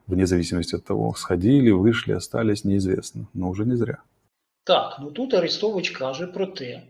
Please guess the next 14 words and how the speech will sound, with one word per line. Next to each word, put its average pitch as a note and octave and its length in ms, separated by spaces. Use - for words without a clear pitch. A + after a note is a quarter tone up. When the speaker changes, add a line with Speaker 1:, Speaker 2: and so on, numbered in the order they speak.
Speaker 2:
що, E3 520
ну, G#3 140
не A3 140
дарма G#3 600
ця C#3+ 140
Курська D3 500
операція E3 800
Бо, D3+ 400
як D3+ 260
мінімум, G3 500
це E3 340
примусить D#3+ 800
Путіна D#3+ 400
розпочати F3+ 920